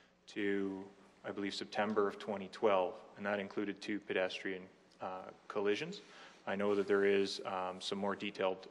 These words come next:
uh, collision info that is available that talks about the types of collisions, but I haven't been able to really, there it is, yeah, to really kind of dig into that and understand it.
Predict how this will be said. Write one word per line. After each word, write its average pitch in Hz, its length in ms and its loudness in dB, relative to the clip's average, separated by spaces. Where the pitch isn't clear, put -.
uh, 92 460 -2
collision 101 340 -2
info 95 380 -2
that 92 300 -2
is 101 160 0
available 98 460 0
that 98 160 -2
talks 104 240 -2
about - 160 -2
the - 80 -12
types - 320 -4
of 101 80 -16
collisions, 104 420 -2
but 95 160 -2
I 95 200 0
haven't 95 240 -4
been 95 100 -8
able 95 200 -6
to 98 100 -8
really, 92 180 -4
there 98 160 4
it 95 80 -6
is, - 220 -6
yeah, 92 200 -4
to 101 120 -4
really 98 200 -2
kind 95 220 -4
of 90 140 -12
dig 104 220 -2
into 101 320 -8
that 90 260 -6
and 98 80 -6
understand 95 480 -6
it. 98 100 -6